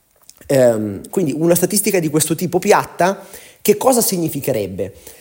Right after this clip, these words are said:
Eh, significherebbe che mediamente le persone che lavorano con me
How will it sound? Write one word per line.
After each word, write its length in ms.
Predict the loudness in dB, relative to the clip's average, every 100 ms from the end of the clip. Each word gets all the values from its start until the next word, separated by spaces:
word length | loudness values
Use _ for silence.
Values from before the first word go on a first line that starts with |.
| _ _ _ _ _
Eh, 160 | -6 -4
significherebbe 880 | -2 0 -2 -2 -2 -2 -2 -4 0
che 140 | 2
mediamente 1120 | 2 2 2 0 2 0 -2 0 0 0 -4
le 200 | 2 2
persone 520 | 4 0 0 0 0
che 100 | 0
lavorano 500 | 0 2 2 2 0
con 200 | 0 0
me 400 | 2 2 -2 -4